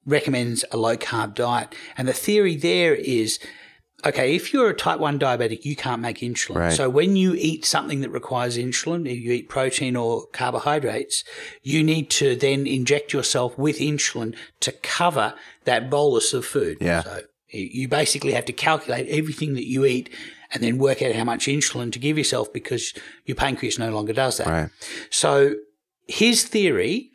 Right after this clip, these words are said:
Speaker 1: uh, is that if you don't eat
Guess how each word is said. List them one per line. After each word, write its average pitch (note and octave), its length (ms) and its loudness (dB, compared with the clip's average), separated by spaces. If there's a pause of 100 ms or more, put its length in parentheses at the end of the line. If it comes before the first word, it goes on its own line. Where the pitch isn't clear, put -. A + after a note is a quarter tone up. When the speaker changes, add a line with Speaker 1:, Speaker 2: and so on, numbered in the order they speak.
Speaker 1:
uh, A#2+ 340 0 (220)
is C#3 320 0
that - 400 0 (600)
if - 320 0
you C#3+ 460 2 (140)
don't E3 400 4
eat F3+ 320 0